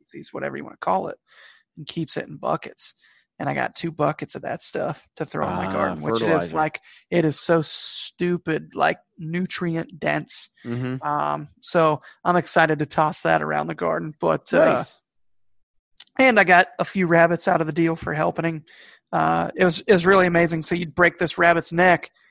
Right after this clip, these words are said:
Speaker 1: and then let 'em hang, and you just make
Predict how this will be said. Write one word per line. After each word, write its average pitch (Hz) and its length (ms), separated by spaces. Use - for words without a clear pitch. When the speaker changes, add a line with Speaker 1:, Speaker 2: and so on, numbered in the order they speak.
Speaker 1:
and 165 180
then 160 300
let 165 180
'em 175 120
hang, 170 380
and 151 500
you 170 120
just 160 260
make 165 340